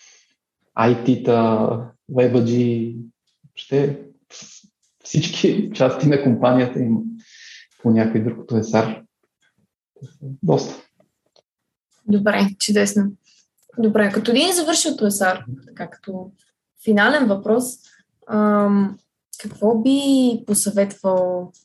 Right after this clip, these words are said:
Speaker 2: Т О С-арите?
Speaker 1: М.
Speaker 2: И не само Т О С-арите, като цяло младите хора.
Speaker 1: Ами, да продължават да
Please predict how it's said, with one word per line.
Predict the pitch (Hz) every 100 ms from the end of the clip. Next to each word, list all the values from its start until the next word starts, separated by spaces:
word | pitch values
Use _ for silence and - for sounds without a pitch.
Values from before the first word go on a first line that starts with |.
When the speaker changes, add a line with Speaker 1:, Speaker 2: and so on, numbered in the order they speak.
| _
Speaker 2:
Т | 190
О | 185
С-арите? | - 175 175 - 196 - _ _ _ _ _ _ _ _ _ _ _ _ _ _ _ _ _ _ _ _ -
Speaker 1:
М. | 233 269 - - - - - - - - _ - 165 - _ _ _
Speaker 2:
И | 294
не | 339 339
само | 359 359
Т | 359
О | 302
С-арите, | 302 294 247 202 196
като | 208 214
цяло | 240 254 220
младите | 190 190 190 - 202
хора. | 190 214 233 214 226 202 - 247 269 247 _ _ _ -
Speaker 1:
Ами, | 190 202 214 208 - -
да | 135
продължават | - 139 135 131 151 165
да | 160